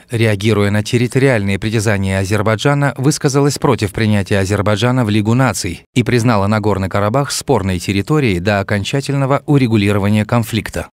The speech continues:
С этим согласились все вовлечённые в конфликт стороны. Таким образом, в период возникновения в тысяча девятьсот восемнадцатом-двадцатом годах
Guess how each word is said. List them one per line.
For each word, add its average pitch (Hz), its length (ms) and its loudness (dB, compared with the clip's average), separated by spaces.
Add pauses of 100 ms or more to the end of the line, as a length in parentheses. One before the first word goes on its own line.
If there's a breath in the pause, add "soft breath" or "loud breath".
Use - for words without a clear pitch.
(120)
С - 140 -2
этим 151 220 2
согласились 127 680 0
все - 240 2
вовлечённые 104 640 0
в - 80 -4
конфликт 107 400 -2
стороны. 82 540 -2 (240)
Таким 110 300 2
образом, 98 400 0
в - 60 -12
период 120 340 0
возникновения 127 720 2
в - 80 -14
тысяча 117 320 -2
девятьсот 113 400 -2
восемнадцатом-двадцатом 101 1300 0
годах 92 400 -2